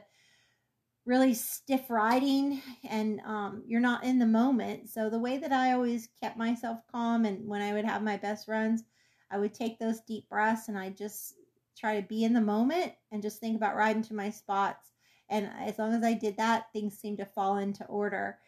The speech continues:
It's only when I tried to ride fast or put pressure on myself to, you know, win or this or that, that things got kind of crazy. So I just want to close with saying that I believe in all of you,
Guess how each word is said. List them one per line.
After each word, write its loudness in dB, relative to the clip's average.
It's -6
only 4
when 4
I 0
tried -8
to -14
ride -6
fast 2
or -8
put -16
pressure -4
on 0
myself -6
to, -12
you -6
know, -6
win 2
or -4
this 0
or -8
that, 0
that -8
things -4
got -4
kind -2
of -4
crazy. -4
So 4
I -2
just -4
want -4
to -6
close 2
with -6
saying 0
that 2
I 2
believe 0
in 2
all 4
of 0
you, -4